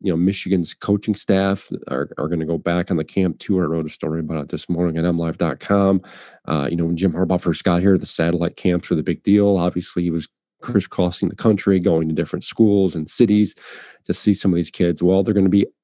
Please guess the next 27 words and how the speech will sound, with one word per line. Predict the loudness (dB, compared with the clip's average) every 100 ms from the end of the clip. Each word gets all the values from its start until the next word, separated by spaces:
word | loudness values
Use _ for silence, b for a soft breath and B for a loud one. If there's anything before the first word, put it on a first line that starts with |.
| -10
at, | -6 0
back | 0 2
at | 2 4
it | 2
to | 0
some | -2 2 4 4
degree | 4 4 4 4
this | 2 2
month. | 2 4 2 -4 _ b b b b -4
Uh, | -4
in | -2
fact, | 0 2
Michigan's | 0 2 -2 0
coaching | -2 -2 -4
staff | -2 0 0
is | -2 0
hitting, | 0 2 0
uh, | -2 -4
the | -2
Eastern | -4 -4 -2 0
Michigan, | -2 -2 0 2
uh, | 2 0 -2
camp | -2 -2 -2
this | -6 -6
afternoon | -8 -4 -2 0 -2
in |
Ypsilanti. | -4 -4 0 4 4 4